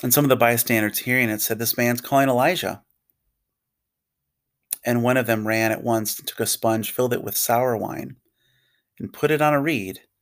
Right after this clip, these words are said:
and gave it to him to drink. But others said, "Wait, let's see if the, whether Elijah will come to save him." And Jesus cried out with a loud voice and yielded up his spirit.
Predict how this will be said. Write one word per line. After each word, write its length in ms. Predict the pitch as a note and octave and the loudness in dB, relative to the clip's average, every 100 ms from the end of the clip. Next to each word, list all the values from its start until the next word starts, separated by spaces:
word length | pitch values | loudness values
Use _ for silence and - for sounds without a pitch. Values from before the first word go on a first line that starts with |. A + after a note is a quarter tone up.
| _ _ _ - | _ _ _ -8
and 120 | A#2 | -2
gave 200 | A#2+ B2 | 2 2
it 80 | A#2 | 2
to 40 | |
him 100 | A#2 | -4
to 80 | A2 | -4
drink. 460 | A#2 A#2+ G2 - - _ | 0 0 -2 -10 -18 _
But 100 | A2+ | -2
others 320 | A#2 A#2 G#2 | 0 0 -2
said, 400 | - A2+ A2 G#2+ _ - _ | 0 2 2 0 _ -20 _
"Wait, 260 | E3 F3 - | 2 2 2
let's 160 | C3+ | 2
see 200 | - C#3 | 2 4
if 120 | C#3+ - _ - | 2 -2 _ -12
the, 220 | - - - | -12 -12 -6
whether 300 | B2+ B2 A#2+ | 0 2 2
Elijah 380 | A2+ A#2 A#2 A2+ | 4 4 2 -2
will 140 | A2 | -4
come 220 | - A2+ G#2 | -4 -6 -4
to 80 | |
save 300 | G2+ G#2+ G#2+ | -4 -4 -4
him." 300 | - - B2 _ _ _ _ _ _ _ _ _ | -6 -12 -12 _ _ _ _ _ _ _ _ _
And 100 | G#2+ | -6
Jesus 280 | G2+ A#2 A2 | -2 -2 -2
cried 320 | - A2 G#2+ | 0 2 4
out 200 | G#2 G#2 | 6 4
with 80 | - | 2
a 60 | G#2+ | 0
loud 280 | G2+ G2+ G#2 | 2 2 2
voice 380 | G#2 G2 - | 0 0 -2
and 100 | G2+ | -4
yielded 320 | F#2 G#2 G2+ G2 | -6 -4 -2 -2
up 180 | F#2+ | -4
his 120 | F#2+ - | -4 -6
spirit. 460 | - - - - | -6 -8 -10 -14